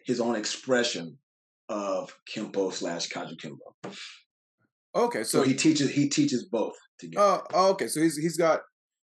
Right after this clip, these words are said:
Speaker 2: his own sys-, Kempo system
Speaker 1: Mm-hmm.
Speaker 2: and he's got a black belt in Kajukenbo, which is
Speaker 1: Yeah, he's a,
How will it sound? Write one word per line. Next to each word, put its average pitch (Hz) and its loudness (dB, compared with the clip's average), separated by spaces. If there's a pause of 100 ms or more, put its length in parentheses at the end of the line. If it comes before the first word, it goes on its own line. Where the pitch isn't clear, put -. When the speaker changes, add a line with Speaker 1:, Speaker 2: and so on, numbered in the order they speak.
(120)
Speaker 2:
his 139 -2
own 170 4 (280)
sys-, - -4
Kempo 160 0
system 131 -4 (340)
Speaker 1:
Mm-hmm. 143 2
Speaker 2:
and 165 4
he's 156 2
got 147 2
a 131 2
black 127 2
belt 113 -4
in 117 -12
Kajukenbo, 107 -6
which 190 2
is 170 -4 (140)
Speaker 1:
Yeah, 120 0
he's 113 -2
a, 120 -4